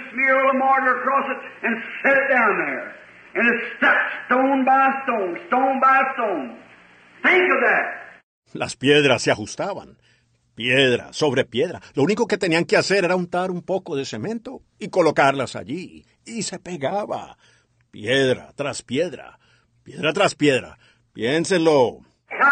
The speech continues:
Speaker 1: here's my idea of it, brother. When the, that temple there represented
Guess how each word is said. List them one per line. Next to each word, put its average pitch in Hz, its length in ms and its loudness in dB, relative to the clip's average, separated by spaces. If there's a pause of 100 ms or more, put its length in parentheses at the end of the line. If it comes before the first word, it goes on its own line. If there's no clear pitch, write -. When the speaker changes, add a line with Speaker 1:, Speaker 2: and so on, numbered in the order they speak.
Speaker 1:
here's 285 340 2
my 285 280 4 (180)
idea 302 480 4 (160)
of - 140 2
it, - 80 -10
brother. - 380 -4 (880)
When 262 240 2
the, 226 160 2 (320)
that 269 260 6 (680)
temple 269 400 2
there 269 340 4 (220)
represented 240 800 2